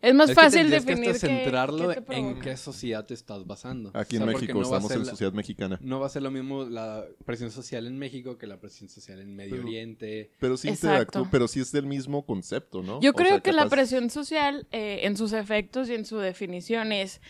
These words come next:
Speaker 1: eh, eh, impulsarte a querer pertenecer, ¿no? Al, al querer sentirte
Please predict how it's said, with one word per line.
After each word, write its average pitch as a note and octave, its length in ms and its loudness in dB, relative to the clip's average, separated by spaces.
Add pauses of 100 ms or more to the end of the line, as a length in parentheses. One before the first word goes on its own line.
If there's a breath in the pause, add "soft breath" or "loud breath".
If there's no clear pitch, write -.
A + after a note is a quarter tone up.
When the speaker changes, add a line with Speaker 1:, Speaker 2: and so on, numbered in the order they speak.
(220 loud breath)
Speaker 1:
eh, - 160 -10 (580 loud breath)
eh, - 120 -16 (760)
impulsarte A#3 720 0
a C#4+ 40 -2
querer G#3 380 0
pertenecer, G3+ 720 -4
¿no? F#3+ 220 -6
Al, G3+ 220 -8
al F#3 180 -4
querer F#3 380 -2 (680)
sentirte A#3+ 1000 -4